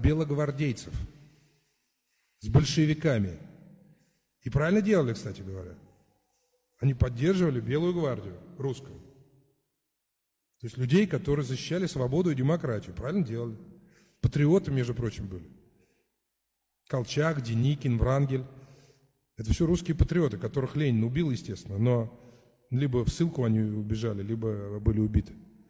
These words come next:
Америка никогда с Россией не воевала. Я удивляюсь другому. Да, конечно, Америка самодостаточная цивилизация, и они там живут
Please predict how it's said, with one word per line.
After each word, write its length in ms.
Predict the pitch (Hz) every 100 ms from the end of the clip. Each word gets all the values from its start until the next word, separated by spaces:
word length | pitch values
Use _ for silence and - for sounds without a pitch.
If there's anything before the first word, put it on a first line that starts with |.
| _ _ _ _ _ _ _ _ _ _ _ _ _ -
Америка 280 | 151 170
никогда 220 | 170 175 175
с 80 |
Россией 260 | 180 170 185
не 100 | 147
воевала. 380 | 123 107 95 87 -
Я 160 | 107 151
удивляюсь 400 | 160 165 175 147
другому. 480 | 147 147 131 95 - -
Да, 220 | 104 151 185
конечно, 460 | 151 165 165 131
Америка 520 | 120 151 160 - 147 127 - - - -
самодостаточная 800 | 151 147 139 135 156 139 156 139
цивилизация, 760 | - 135 135 135 175 - 120
и 40 |
они 140 | 117 139
там 300 | 143 135 117
живут 340 | 127 143 -